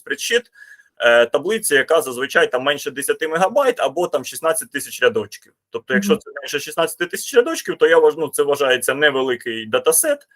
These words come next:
Speaker 1: Тобто, ну, я можу вже в Google Spreadsheet зробити з ним ті маніпуляції, які мені потрібні. Тобто зробити там «Pivot table»,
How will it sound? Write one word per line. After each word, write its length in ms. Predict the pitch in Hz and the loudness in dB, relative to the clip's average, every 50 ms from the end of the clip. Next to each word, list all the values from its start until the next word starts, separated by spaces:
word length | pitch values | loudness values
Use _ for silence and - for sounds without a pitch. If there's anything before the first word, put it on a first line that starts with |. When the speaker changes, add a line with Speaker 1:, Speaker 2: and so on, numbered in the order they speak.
| _ _ _ _ _ _ _ _ _ _ _ - | _ _ _ _ _ _ _ _ _ _ _ -2
Speaker 1:
Тобто, 300 | 143 110 - - 147 156 | -2 -2 0 0 0 2
ну, 120 | 160 143 | 0 0
я 120 | 123 135 143 | 0 0 2
можу 360 | 151 160 156 135 139 135 127 | 4 4 4 4 2 -4 -6
вже 180 | 120 117 139 | -2 -2 -2
в 60 | 131 120 123 | 0 0 0
Google 260 | 139 135 139 - - | -2 -2 -2 -4 -2
Spreadsheet 480 | - 143 139 - - 143 143 - 190 175 | -2 -2 -2 -2 -6 -10 -4 -2 -2 -2
зробити 420 | 131 123 123 120 147 143 135 127 | 0 -2 2 4 2 2 2 -2
з 60 | 110 | -6
ним 300 | 127 135 139 131 117 107 _ _ | -6 -6 -6 -6 -8 -10 _ _
ті 100 | - 135 | -8 -4
маніпуляції, 640 | 127 131 127 123 117 123 123 120 135 - - - 117 | -2 0 -2 0 -2 2 2 4 2 2 0 -2 -4
які 140 | 110 - 123 | -4 -4 -6
мені 180 | 120 117 113 | -4 -4 -2
потрібні. 460 | 110 113 113 110 110 104 101 110 98 98 | -2 -4 -4 -4 -6 -10 -10 -10 -12 -10
Тобто 260 | - 107 107 - 117 110 | -8 -10 -4 -2 -2 2
зробити 400 | 120 120 120 127 139 - 127 - | 4 4 4 4 2 0 0 2
там 200 | - 120 113 110 | 2 2 4 4
«Pivot 320 | 127 123 120 113 120 120 - - | 6 6 6 6 4 4 6 4
table», 400 | 214 214 208 175 180 175 165 | 4 4 4 2 -2 -2 -2